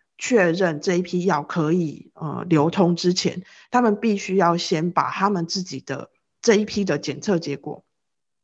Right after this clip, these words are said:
交回去给多伦多的这一个委员会，而且呢，他们应该要寄一份样品去给这个多伦多的委员会，因为他们本来就是懂的，这个是，呃，实验室出身的学者嘛，他们还会再去复验一次，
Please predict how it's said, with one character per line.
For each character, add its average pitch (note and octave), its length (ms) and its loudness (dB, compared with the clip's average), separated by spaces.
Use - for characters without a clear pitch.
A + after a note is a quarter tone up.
交 A3+ 260 4
回 G#3 180 2
去 G#3+ 160 -2
给 D#3 160 -4
多 F3 180 0
伦 D#3+ 140 -2
多 E3 180 2
的 D3 40 0
这 D#3 140 0
一 D#3 80 0
个 D3 100 -2
委 B2 160 -8
员 G#2 140 -12
会， E3 260 -2
而 F#3+ 160 6
且 G#3+ 220 2
呢， E3+ 320 -6
他 G#3+ 120 0
们 G#3 160 0
应 G3+ 80 0
该 F#3+ 100 0
要 F3 140 0
寄 F#3+ 240 -6
一 D#3+ 160 -2
份 F3+ 240 0
样 E3 180 2
品 D3 220 -10
去 A3+ 140 -4
给 E3+ 160 -2
这 F#3+ 100 -6
个 F3+ 100 0
多 F#3 140 0
伦 E3 100 2
多 F3+ 160 2
的 - 40 -2
委 D3 180 -2
员 D#3+ 160 -10
会， F3+ 160 0
因 F3 60 0
为 G#3 40 2
他 G3+ 120 2
们 E3+ 120 -2
本 C#3+ 220 0
来 C3+ 160 -12
就 F3 140 -6
是 G3 160 -4
懂 - 360 -4
的， G2 240 -16
这 F#3+ 120 -4
个 F3+ 100 2
是， E3+ 260 0
呃， D#3 160 -2
实 F3+ 180 0
验 F3+ 140 2
室 F#3+ 140 0
出 F3+ 200 2
身 E3+ 220 2
的 D#3 100 4
学 D3 220 0
者 - 240 -4
嘛， - 80 -16
他 A#3 100 0
们 A#3 100 4
还 G3+ 140 4
会 G#3+ 100 4
再 G3+ 160 0
去 G#3+ 140 -2
复 G#3 240 0
验 F#3 220 2
一 D3 80 -6
次， E3 320 -2